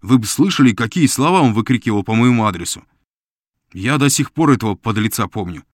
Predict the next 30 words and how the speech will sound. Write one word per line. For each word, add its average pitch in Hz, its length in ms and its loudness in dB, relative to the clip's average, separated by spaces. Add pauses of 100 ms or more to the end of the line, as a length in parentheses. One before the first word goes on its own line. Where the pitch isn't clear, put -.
(720)
«Меня 107 420 4
интересует, 110 720 2
что - 360 0
он 120 200 2
вам 110 220 0
говорил». 110 460 0 (920)
«Племянница 135 640 2
говорила 104 360 0
у 98 100 -2
него 101 180 -2
дома. 90 360 -4 (720)
Требовал, 139 460 2
чтобы 123 280 0
я 131 140 4
разрешил 113 440 0
ему 107 140 0
позвонить. 98 560 -8 (840)
Они 131 280 2
все 151 240 0
хулиганьё 120 560 2
как 113 220 -6
напьются, 131 520 -4 (600)
так 151 160 -2
требуют 135 400 4
телефон 131 460 2
и - 20 -2
грозятся 113 500 0
лично 123 320 2
министру 123 460 2
жаловаться». 87 500 -8